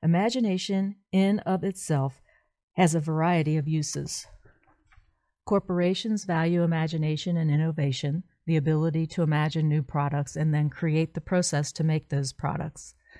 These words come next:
Imagination graces each individual who then chooses to utilize that skill in various ways. In our childhood, phrases that began with "what if" or "let's say" begins the process of imagining.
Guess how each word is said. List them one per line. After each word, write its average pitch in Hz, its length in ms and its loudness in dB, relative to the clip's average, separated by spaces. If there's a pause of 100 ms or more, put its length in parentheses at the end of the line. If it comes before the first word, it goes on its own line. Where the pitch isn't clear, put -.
(280)
Imagination 160 840 0
graces 156 560 -2
each 165 240 -2
individual 147 640 0
who 160 140 2
then 156 260 2
chooses 160 460 -2
to - 140 -4
utilize 147 580 0
that 139 180 0
skill 151 420 0
in 151 120 2
various 147 540 -2
ways. 147 400 -2 (600)
In 180 140 6
our 170 140 2
childhood, 165 640 -2 (340)
phrases 196 320 2
that 170 240 0
began 156 420 2
with 151 200 2 (180)
"what 170 240 2
if" 147 380 2
or 135 340 -4 (100)
"let's 151 300 0
say" 160 420 4 (360)
begins 170 460 2
the 208 60 -8
process 147 540 0
of 147 100 -2
imagining. 151 760 0